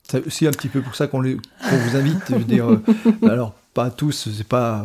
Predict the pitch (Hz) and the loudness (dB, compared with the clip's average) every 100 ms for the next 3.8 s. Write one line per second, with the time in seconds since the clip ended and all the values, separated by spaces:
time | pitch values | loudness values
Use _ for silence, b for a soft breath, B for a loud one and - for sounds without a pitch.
0 | 113 101 110 127 - 143 127 113 127 135 | -6 -4 -2 -4 0 0 0 -2 0 0
1 | - 151 139 - - - - 76 60 - | 0 0 0 -2 -10 -2 0 2 0 -4
2 | B B B B - 123 131 131 123 110 | B B B B -4 2 4 4 0 0
3 | 143 143 127 120 123 117 - | 0 0 -4 -4 -4 -4 -6